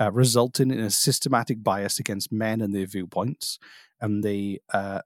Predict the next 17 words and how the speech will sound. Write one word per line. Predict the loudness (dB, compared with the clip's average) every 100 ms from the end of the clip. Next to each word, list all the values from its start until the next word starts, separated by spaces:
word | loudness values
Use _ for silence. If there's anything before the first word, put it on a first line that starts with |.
| _ _ _
they | -2 0 -2 -6 _ _
want | -2 0
their | 0
male | 4 6 6
separatists | 6 2 2 0 -2 -2 -4 -4
who |
seek | -2 -2 0
to | 0
remove | 2 4 4 4
themselves | 2 2 2 0 -2
from | -4 -2
the | -2
negative | 0 0 0 0 0 -4
influence | -8 -6 -6 -4
of | -6
women | -6 -6
entirely. | -6 -10 -2 -2 -2 -8 -12